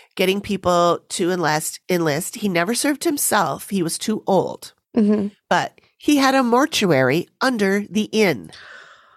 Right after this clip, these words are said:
Speaker 2: Okay,
Speaker 1: So
Speaker 2: okay, so now we've got an inn, a tavern,
Speaker 1: Uh-huh.
Speaker 2: A restaurant, and a mortuary.
Speaker 1: Yeah. And then you can also add coroner to his list of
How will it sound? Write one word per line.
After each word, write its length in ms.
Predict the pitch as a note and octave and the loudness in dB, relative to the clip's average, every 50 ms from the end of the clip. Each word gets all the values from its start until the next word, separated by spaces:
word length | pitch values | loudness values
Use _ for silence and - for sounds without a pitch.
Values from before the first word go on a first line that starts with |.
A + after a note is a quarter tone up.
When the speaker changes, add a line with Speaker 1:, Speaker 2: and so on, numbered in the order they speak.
| _ _ _ _ _ _ _ _ _ _ _ _ _ _ _ _ _ _ _ _ _ _ _ _ _ _ _ - - - | _ _ _ _ _ _ _ _ _ _ _ _ _ _ _ _ _ _ _ _ _ _ _ _ _ _ _ -18 -6 -2
Speaker 2:
Okay, 300 | C#4+ C#4+ C#4 - D#4 G#3+ G#3 | -2 -2 2 2 0 0 2
Speaker 1:
So 180 | - C4+ B3+ | 0 0 0
Speaker 2:
okay, 160 | B3 A#3+ A#3+ A3 | 2 2 2 2
so 160 | - - B3 A#3+ | 2 0 0 0
now 220 | A#3+ B3 A#3+ B3 | 2 2 2 2
we've 200 | C4+ C#4+ C#4 - | 2 2 0 0
got 240 | - C4 B3 - - | 2 0 0 0 2
an 160 | A3 G#3 G#3+ - | 0 0 0 0
inn, 400 | - G#3+ A#3 A#3+ B3+ C#4+ D4 B3+ _ - | 0 2 2 2 2 0 -4 -6 _ -8
a 60 | B3 | -8
tavern, 760 | A#3+ - - - C4 A3 G#3 G3 F#3+ G3 F#3+ F#3+ G3 G#3 G#3+ | -8 -8 -8 -4 -2 0 0 0 2 2 2 2 2 0 -2
Speaker 1:
Uh-huh. 360 | G3 F#3 F#3 F#3+ E3+ E3+ G3+ G3+ - _ _ _ _ _ - | -4 -6 -6 -8 -10 -10 -10 -12 -14 _ _ _ _ _ -2
Speaker 2:
A 100 | - G#3+ | -2 0
restaurant, 680 | G#3 A3+ A3+ C4 C4+ A#3+ - - - F#3+ F#3 F#3 F#3 - | 0 0 0 0 -2 -6 -6 -2 0 0 0 0 -2 -4
and 100 | - G3 G3 | -6 -6 -4
a 40 | G3 | -4
mortuary. 800 | F#3+ F#3+ F#3 F3+ F#3 F3+ - - F3 D#3+ D#3 C3 A#2+ C3+ G#2 G#3 | -4 -2 0 0 0 0 -2 -4 -2 -2 -2 -4 -4 -6 -2 0
Speaker 1:
Yeah. 220 | G3 E3 A2+ - _ - | 0 0 0 -2 _ -4
And 120 | - G#3 G3+ | -2 0 2
then 100 | G#3+ G#3+ | 2 2
you 60 | G#3+ | 0
can 120 | - A3 G#3+ | 0 0 0
also 200 | G#3 G#3 - A3+ | 0 0 0 0
add 180 | - G3 F#3 - | 0 0 -2 -2
coroner 460 | - - A3+ G#3+ G#3+ G#3 G3 F3+ D3 | -6 -2 0 2 2 2 2 0 -2
to 120 | - - D#3 | -4 -6 -8
his 200 | E3 D#3 C#3 - | -8 -8 -6 -2
list 260 | D#3+ D#3+ D#3+ - - | -2 -2 -2 -2 -4
of 340 | D#3 C3 D#3 G3 - _ | -4 -6 -6 -12 -20 _